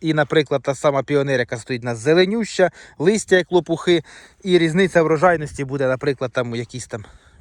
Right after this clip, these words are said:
п'ятдесят, сто чи двісті кілограм. Я думаю, що тут врожайність буде на порядок менша, тому що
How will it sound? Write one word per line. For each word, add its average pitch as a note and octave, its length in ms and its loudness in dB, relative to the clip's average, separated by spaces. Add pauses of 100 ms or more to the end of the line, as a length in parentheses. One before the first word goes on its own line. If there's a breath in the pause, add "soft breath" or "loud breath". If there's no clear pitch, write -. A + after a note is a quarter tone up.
(280 soft breath)
п'ятдесят, D#3 400 -2
сто D3+ 320 -2 (460 loud breath)
чи D3+ 120 -8
двісті C#3+ 340 -8
кілограм. C3 440 -4
Я B2+ 100 -4
думаю, C3 280 -6
що C3 120 -12
тут C#3+ 160 -6 (500 loud breath)
врожайність C3 480 -4
буде C3 200 -6
на C3 120 -4
порядок C3+ 400 -2
менша, E3 320 -2
тому C3+ 260 -6
що D3 260 -4